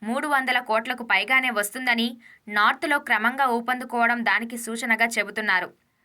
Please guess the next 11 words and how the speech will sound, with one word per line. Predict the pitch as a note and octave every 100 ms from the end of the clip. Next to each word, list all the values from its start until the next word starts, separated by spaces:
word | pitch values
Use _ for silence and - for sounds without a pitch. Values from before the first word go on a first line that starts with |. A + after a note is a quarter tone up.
| _ _ _ -
ఓవర్సీస్‌లో | G#3+ B3+ F4+ - C#4 C4+ B3
రంగస్థలం | G3 A3 C4 A3+ A#3 A#3 -
అలా | G#3 C#4
వైకుంఠపురానికి | B3+ B3 A#3 A3+ A3 G#3 A3 A#3
దాటేసింది. | E3+ F3+ A#3+ A3 G3 - _ - - - _ -
థియేటర్లు, | F3 G#3+ A#3 C4 A#3+ B3
షోలు | A#3 A#3 A#3 B3
హనుమానికి | B3 A3+ C#4 D4+ C4+ B3
ఇబ్బడి | G#3 C4 C#4
ముబ్బడిగా | B3 A3+ A3+ A#3
పెంచేస్తున్నారు. | A#3 F#3 G3 A#3 A#3 G#3+ F#3 F3+